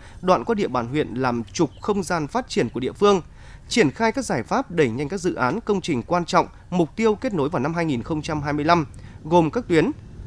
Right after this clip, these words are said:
đường liên kết nối từ quốc lộ với khu công nghiệp Nhuận Trạch,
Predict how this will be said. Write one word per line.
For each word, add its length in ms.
đường 380
liên 140
kết 200
nối 400
từ 460
quốc 160
lộ 340
với 240
khu 160
công 160
nghiệp 180
Nhuận 260
Trạch, 220